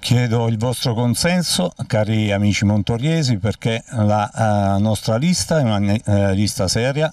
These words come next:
competente, affidabile e, mm, che darà stabilità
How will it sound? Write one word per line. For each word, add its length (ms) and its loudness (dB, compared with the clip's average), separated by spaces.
competente, 840 -2
affidabile 840 -2
e, 220 -2
mm, 1080 0
che 180 -4
darà 320 0
stabilità 840 0